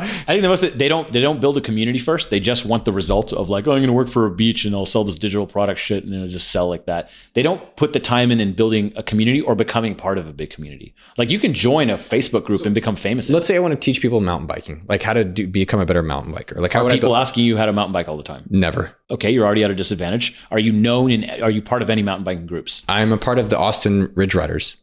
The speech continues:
Speaker 1: And, okay, do they come to you for advice or anything? Or do you
Speaker 2: Never.
Speaker 1: know, you have any sort of clout with them?
Speaker 2: No.
Speaker 1: Maybe you should start making some inroads into the mountain biking community. Also, is anyone else making money teaching mountain biking?
Speaker 2: Not yet.
Speaker 1: Yeah.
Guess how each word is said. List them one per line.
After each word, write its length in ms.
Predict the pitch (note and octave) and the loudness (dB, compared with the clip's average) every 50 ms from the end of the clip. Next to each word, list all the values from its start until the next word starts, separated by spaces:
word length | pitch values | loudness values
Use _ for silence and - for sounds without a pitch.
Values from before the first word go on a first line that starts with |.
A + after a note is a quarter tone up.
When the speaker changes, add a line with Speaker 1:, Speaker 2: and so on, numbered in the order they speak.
| _ _ _ _ - | _ _ _ _ -2
Speaker 1:
And, 500 | - A2+ A2+ A2+ A2 G#2+ G#2+ G#2 G#2 - | 0 0 2 2 2 2 2 2 0 0
okay, 300 | A#2+ A#2 - A#2 G#2+ C3 | -2 0 0 0 0 0
do 160 | A#2+ G2+ A2 | 2 2 2
they 120 | G#2+ G#2 G2 | 2 2 0
come 240 | - - A2 G#2+ G2+ | 0 0 -2 0 0
to 100 | - G#2+ | 0 0
you 80 | G#2+ | 0
for 160 | - - A2 G#2 | 0 0 -2 -2
advice 400 | F#2 F#2 G#2 A2 A2+ - - B2 | 0 2 2 2 2 2 2 0
or 20 | |
anything? 240 | B2 A#2 A#2+ B2 B2 | 0 0 0 2 0
Or 60 | G#2+ | 2
do 100 | - - | 4 4
you 60 | G2 | 4
Speaker 2:
Never. 280 | F#2+ F#2 G#2+ F2 E2+ F2 | 4 4 4 2 2 2
Speaker 1:
know, 60 | G#2 | 2
you 80 | G#2+ - | 2 0
have 160 | G#2+ G#2 G#2 - | 0 -2 -2 -2
any 160 | A#2 A#2 A2 | -2 -2 0
sort 180 | - - A2 - | 0 0 0 -2
of 60 | - | -4
clout 360 | - - F#2+ F#2+ C3 B2+ - | -6 -4 -2 -2 -2 -2 -2
with 140 | C3+ A#2+ - | -4 -2 0
them? 220 | C#3+ C#3+ E3 E3+ - | 0 0 0 0 0
Speaker 2:
No. 240 | F#2 F2 C#2+ - - - - _ _ _ - | 0 0 0 -2 -6 -12 -20 _ _ _ -4
Speaker 1:
Maybe 300 | G2+ G#2+ A#2 B2 C3 D#3 | 0 2 2 2 2 0
you 20 | |
should 160 | - - A#2+ - | 0 0 0 2
start 200 | - C3+ - A#2 | 2 0 0 0
making 200 | A#2 A#2+ C3 A#2 | -2 -2 0 0
some 160 | - G#2 G#2 - | 0 0 0 0
inroads 500 | B2+ C#3+ C#3+ A#2 G#2 G2+ G2 G2 F#2+ - | 0 0 2 2 2 2 2 0 -2 -4
into 380 | - - A2+ G#2+ G#2 - G#2+ G2 | -6 -4 -4 -4 -2 -2 -2 -2
the 60 | F#2 | -2
mountain 260 | F#2+ F#2+ F2 G2 F#2+ | -2 -4 -6 -6 -6
biking 240 | G2 F#2 - G2 F2 | -6 -6 -6 -8 -10
community. 580 | - - F#2+ G#2 A2 G2+ F2 F2 F2 E2+ - _ _ _ _ _ _ | -8 -4 -2 -2 -2 -2 -2 -4 -6 -6 -8 _ _ _ _ _ _
Also, 320 | - C3 C3+ - C#3 B2 A#2 | 0 0 2 2 2 2 2
is 160 | B2+ G2 E2+ | 0 0 2
anyone 260 | B2 B2+ C3+ C3 A#2+ | 2 2 2 2 2
else 260 | B2 A2 A#2 A2+ - | 2 0 0 0 0
making 280 | G#2+ G#2+ G#2+ - A2 G2+ | 0 0 2 2 0 0
money 180 | F#2 G2 A2 G#2 | 2 0 0 0
teaching 460 | - A#2+ A#2 - A2+ G#2+ A2 - - - | 0 0 0 0 0 0 -2 -4 -6 -6
mountain 200 | G#2 A2 G2+ A#2 | -6 -4 -4 -4
biking? 360 | A#2 A#2 - C3+ B2+ B2 - _ _ _ - | -4 -4 -6 -8 -10 -10 -14 _ _ _ -2
Speaker 2:
Not 160 | F#2 F2 D#2 | 0 0 2
yet. 500 | E2 A2+ C#3 D#3 - - - - - _ _ _ _ _ _ | 2 2 2 2 0 -4 -10 -18 -20 _ _ _ _ _ _
Speaker 1:
Yeah. 200 | _ - - D2 | _ -20 -20 -20